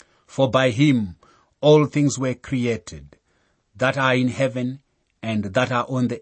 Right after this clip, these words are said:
earth, visible and invisible, whether thrones or dominions or principalities or powers. All things were created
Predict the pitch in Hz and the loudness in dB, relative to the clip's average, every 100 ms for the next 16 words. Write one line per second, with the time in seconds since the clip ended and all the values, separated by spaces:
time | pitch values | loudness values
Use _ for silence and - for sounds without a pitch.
0 | 131 123 101 92 131 139 123 131 127 110 | -4 -4 -4 -2 -2 -2 -4 -4 -4 -4
1 | 107 98 117 98 80 71 69 120 135 135 | -4 -4 -6 -6 -12 -16 -4 0 2 2
2 | - 113 139 143 - 139 123 113 107 117 | 2 2 2 0 -2 -4 -4 -2 -2 -2
3 | 104 76 73 73 - 113 110 117 104 - | -4 -8 -14 -16 -8 -8 -6 -8 -8 -2
4 | 147 147 139 - 139 131 120 - 98 71 | 0 0 -2 -4 -4 -4 -8 -10 -12 -12
5 | 67 - - _ _ _ _ _ _ _ | -16 -20 -20 _ _ _ _ _ _ _
6 | 147 147 131 143 135 120 120 113 - 123 | 2 2 0 0 -2 -2 -8 -8 -6 -4
7 | 123 123 98 101 | -4 -6 -10 -12